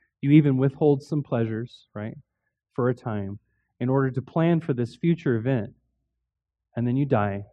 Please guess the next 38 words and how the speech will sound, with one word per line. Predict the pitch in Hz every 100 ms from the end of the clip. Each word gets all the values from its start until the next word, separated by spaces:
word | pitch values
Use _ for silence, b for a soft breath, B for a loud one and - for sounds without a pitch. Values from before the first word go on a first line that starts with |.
| -
and | 113
someone | - 127 113
else | 107 -
gets | 113 -
to, | 104 - - _
gets | 120 -
to | 127
enjoy | 110 107 123
it. | 101 98 - _ _ _ _ _ _ _
That's | 147 -
pretty | 214 170
messed | 151 135 - -
<laughs> | -
up, | - -
right? | 120 127 - b b b _
I | 139
think | 147 160 123 127
that's | 131 165 -
so | 170
true. | 151 - 190 143 87 _ _ _ _ _ _ _ _ -
You | 160
worked | 208 139 -
super | - 185 180 180
hard | 156 175 131 113
to |
have | 123 131
that | 127 123
retirement | 117 - 143 147 117 107
plan | 117 107
set | 101 120
up. | 110 - _ _ _ _ _ _ _ _ _ _ _
You | 156
poured | - - 202 147
in, | 160 120 104
man. | 120 131
You | 247
were, | 240 147 113
like, | 104